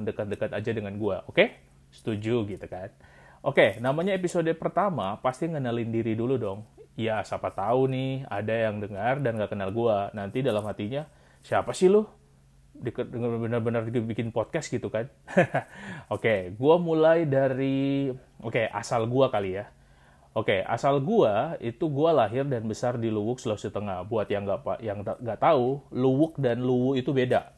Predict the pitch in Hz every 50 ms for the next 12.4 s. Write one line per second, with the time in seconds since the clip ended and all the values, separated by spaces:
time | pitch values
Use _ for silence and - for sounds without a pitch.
0 | - - - 117 107 104 117 - 117 110 110 107 107 110 110 110 110 107 98 98
1 | 98 - 139 139 - - 107 104 104 104 - 113 98 - 104 104 - - - 104
2 | 95 98 127 139 - - - - - - - _ - 120 110 110 113 113 120 147
3 | 170 165 143 139 143 - 123 110 - 127 120 - - - 107 92 107 127 - -
4 | - - 113 107 - 135 - 123 107 101 - 107 - 107 104 98 87 - - _
5 | - - _ _ - - _ _ _ _ _ - - - - 117 135 165 175 170
6 | 160 170 170 - - 127 120 120 127 131 135 139 143 156 151 - - - 123 123
7 | - - - 170 180 180 175 156 123 123 113 120 117 - - 139 135 123 - -
8 | - 120 - - 117 117 107 113 117 127 123 117 - - 98 98 98 107 131 160
9 | 190 - - - - - - - - - - - _ - - 117 110 110 113 110
10 | - 127 127 127 131 135 135 135 135 135 135 135 - 107 110 - 120 110 - 104
11 | 113 123 135 156 185 - - - - 127 117 113 110 117 123 139 151 151 143 127
12 | 117 117 120 123 120 120 127